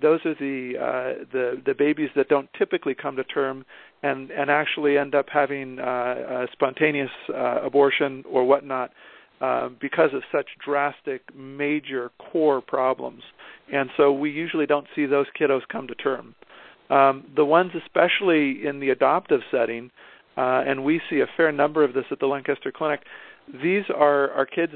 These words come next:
that have isolated clefts. In other words, just the lip or the palate are involved, and most typically there are not other syndromes associated with.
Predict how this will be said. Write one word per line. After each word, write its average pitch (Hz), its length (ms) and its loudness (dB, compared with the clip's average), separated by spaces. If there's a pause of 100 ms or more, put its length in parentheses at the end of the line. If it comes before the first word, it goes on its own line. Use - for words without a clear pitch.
that 143 180 0
have 143 280 -2
isolated 151 640 -2
clefts. - 400 -4 (300)
In 139 100 -4
other 147 160 6
words, 139 260 0
just 165 180 -2 (100)
the 160 80 -2
lip 139 260 -4
or 143 80 -2
the 123 80 -2
palate 143 400 0
are 131 140 -2
involved, 127 560 2
and 139 240 -10
most 147 240 -2
typically 160 420 0
there 135 180 2
are 139 60 0
not 147 240 4
other 139 220 2 (120)
syndromes 135 500 -2 (120)
associated 131 720 2
with. 123 240 2